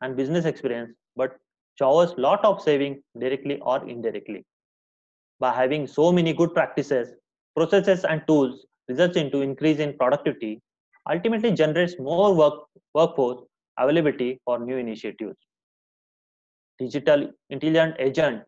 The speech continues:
deployed will do more predictive analysis and fixes with the help of self-learning capability and drive the unburdening of the load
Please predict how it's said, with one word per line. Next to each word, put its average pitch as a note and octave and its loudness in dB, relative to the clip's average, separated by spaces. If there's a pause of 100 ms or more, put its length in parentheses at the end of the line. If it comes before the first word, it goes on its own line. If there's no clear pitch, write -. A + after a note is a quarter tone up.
deployed C3 2 (140)
will B2+ -10
do C#3 -4
more E3 0
predictive D#3 0
analysis C3 -2 (460)
and - -12
fixes F3 -2
with C#3 -4
the C3 -4
help C#3+ -4
of C3 2 (320)
self-learning D3+ 2
capability A2+ -8 (640)
and A#2+ -4 (580)
drive F3+ 2
the F3 -4 (600)
unburdening D3+ 0
of A#2 -6
the B2+ -8 (300)
load A#2+ 0